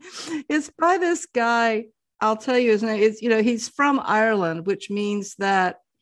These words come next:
his first and last name are spelled a certain way and pronounced a totally other way.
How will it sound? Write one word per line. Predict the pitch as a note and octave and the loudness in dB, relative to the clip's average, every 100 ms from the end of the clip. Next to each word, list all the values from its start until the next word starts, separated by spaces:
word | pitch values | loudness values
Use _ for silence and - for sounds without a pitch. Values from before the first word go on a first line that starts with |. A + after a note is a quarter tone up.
| _ _ - | _ _ -4
his | G#3+ - | -2 -2
first | - B3 C4+ C4 - | 2 6 6 2 -6
and | G3 F#3+ | -4 -2
last | F#3 F#3+ F#3+ - | 0 0 -2 -6
name | F#3 F3+ F3+ F3 - | -4 -2 -2 -2 -2
are | E3+ | -2
spelled | E3+ - A3+ A#3 A#3+ A3 | -4 -2 2 4 2 0
a | |
certain | F3 - G3+ F#3+ F3+ | -8 -6 -6 -6 -4
way | E3+ E3 E3 | -2 0 -2
and | E3+ F3 | -4 -8
pronounced | - E3+ G3+ G#3 E3+ - - | -8 -4 0 0 0 -6 -10
a | F3 | -10
totally | E3+ - G3+ F#3+ F3+ E3+ | -8 -4 -2 0 0 2
other | E3 D#3 | 0 0
way. | D3+ - F3 - | -6 -4 -6 -6